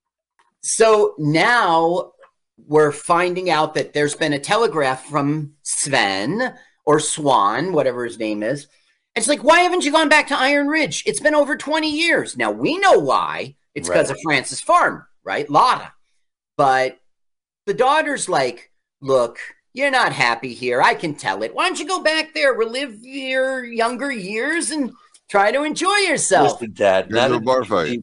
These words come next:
Speaker 3: Get laid.
Speaker 2: Yeah. Get laid.
Speaker 3: Yeah.
Speaker 2: "Dad, now that you conceive me, I see no reason why you shouldn't leave Mom." Right?
Speaker 3: <laughs>
Speaker 1: She's not saying that. She doesn't understand that.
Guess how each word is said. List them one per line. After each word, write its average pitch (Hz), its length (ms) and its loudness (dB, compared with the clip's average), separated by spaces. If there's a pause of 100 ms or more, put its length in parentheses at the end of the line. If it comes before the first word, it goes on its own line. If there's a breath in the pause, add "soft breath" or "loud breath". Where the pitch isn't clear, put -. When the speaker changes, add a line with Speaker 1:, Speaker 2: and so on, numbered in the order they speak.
Speaker 3:
Get 107 140 -4
laid. 107 280 -2
Speaker 2:
Yeah. 92 60 2 (580)
Get 175 120 -2
laid. 120 200 0 (100)
Speaker 3:
Yeah. 92 120 -12
Speaker 2:
"Dad, 120 200 4
now 131 100 2
that 180 180 -4
you 175 60 -8
conceive 156 420 -4
me, 104 200 -6
I 107 140 -2
see 113 180 -8
no 120 180 -4
reason 135 400 -4
why 107 180 2
you 104 140 -6
shouldn't 113 320 -8
leave 85 180 -6
Mom." 78 360 -6 (800)
Right? 131 400 4
Speaker 3:
<laughs> 127 840 2 (360)
Speaker 1:
She's - 800 -6
not 220 340 2
saying 147 420 0
that. 107 260 0
She - 180 -10
doesn't 185 380 -2
understand 120 920 -4
that. - 500 -2